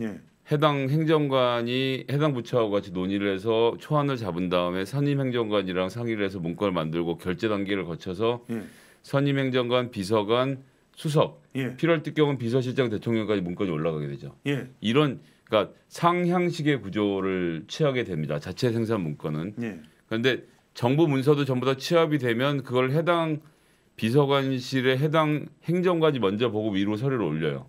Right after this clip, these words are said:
Speaker 1: 맞아요.
Speaker 2: 근데 유일한 예외가 있는데 국정원 문서입니다.
Speaker 1: 맞아요.
Speaker 2: 국정원 문서는 그 지금 여-, 여긴 캡처가 안 들어있는데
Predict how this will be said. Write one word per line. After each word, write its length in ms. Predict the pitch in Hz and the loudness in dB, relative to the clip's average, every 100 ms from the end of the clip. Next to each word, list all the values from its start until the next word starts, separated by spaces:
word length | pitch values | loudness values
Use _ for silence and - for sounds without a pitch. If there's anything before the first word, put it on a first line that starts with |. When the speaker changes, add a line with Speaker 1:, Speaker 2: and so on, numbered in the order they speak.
| - | -8
Speaker 1:
맞아요. 500 | 120 123 117 95 90 - - | -6 -4 -6 -8 -14 -16 -2
Speaker 2:
근데 220 | 127 123 | 2 4
유일한 380 | 127 165 170 135 | 4 4 4 4
예외가 340 | 113 117 120 | 4 4 2
있는데 200 | 110 107 | 2 0
국정원 460 | 110 104 104 143 110 | -2 -2 2 2 2
문서입니다. 560 | 87 80 71 67 67 - - | -2 -4 -6 -6 -10 -14 -12
Speaker 1:
맞아요. 280 | 101 95 90 - - | -12 -12 -18 -20 -8
Speaker 2:
국정원 500 | 104 107 151 151 135 | -6 2 4 4 2
문서는 800 | 117 117 131 123 127 147 151 143 - _ _ _ _ | 0 2 2 2 2 0 0 -2 -10 _ _ _ _
그 120 | - 120 | -2 0
지금 240 | 135 123 - _ - | 0 -2 -8 _ 0
여-, 160 | 120 123 | 2 4
여긴 280 | 120 147 151 | 2 2 0
캡처가 340 | 156 - 151 | 0 2 2
안 160 | 101 104 | 2 2
들어있는데 760 | 113 113 107 101 104 123 120 | 2 2 2 0 0 0 -2